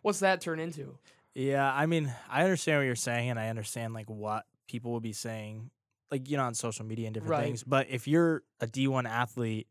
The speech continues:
Speaker 2: and you go up against a team that you think you can beat, and you lo-, and you end up losing one nothing and,
Speaker 1: Yeah.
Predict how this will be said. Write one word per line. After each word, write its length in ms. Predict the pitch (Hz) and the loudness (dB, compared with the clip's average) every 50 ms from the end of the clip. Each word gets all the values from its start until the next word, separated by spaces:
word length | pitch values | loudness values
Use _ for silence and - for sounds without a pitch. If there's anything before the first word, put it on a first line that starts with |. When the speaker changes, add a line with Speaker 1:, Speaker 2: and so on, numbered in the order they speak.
| _ _ _ _ _ _ _ _ _ - | _ _ _ _ _ _ _ _ _ -4
Speaker 2:
and 200 | 123 120 113 110 | -4 -4 -4 -4
you 140 | 113 120 110 | -4 -4 0
go 220 | - 127 127 131 | 2 2 2 2
up 100 | 127 123 | 2 0
against 260 | 117 113 123 117 - - | -2 -4 -4 -4 -4 -6
a 40 | |
team 240 | 113 - - 127 123 120 | -6 -6 -4 -4 -2 -2
that 100 | 113 117 | -2 -4
you 80 | 107 | -4
think 260 | - - 127 123 117 | -6 -6 -8 -6 -4
you 80 | 123 113 | -6 -6
can 200 | - - 107 101 | -6 -8 -10 -8
beat, 360 | 101 104 113 131 147 - _ _ _ _ _ _ _ _ _ _ _ _ _ _ _ _ _ _ _ _ _ _ | -4 0 2 2 2 0 _ _ _ _ _ _ _ _ _ _ _ _ _ _ _ _ _ _ _ _ _ _
and 100 | - 117 | -6 -4
you 160 | 113 113 113 110 | -2 0 0 0
lo-, 180 | 110 113 135 147 - | 0 2 2 2 2
and 100 | 135 135 | 0 0
you 140 | 139 139 147 | 2 2 2
end 120 | 143 147 | 4 4
up 100 | 147 120 | 2 2
losing 460 | 113 113 120 135 151 139 139 127 120 123 | 2 2 4 4 4 4 2 0 0 0
one 200 | 127 127 120 117 | 0 0 2 2
nothing 380 | 120 127 123 - 160 156 151 | 2 2 2 2 2 2 2
and, 100 | 135 123 | 2 0
Speaker 1:
Yeah. 80 | 120 | -2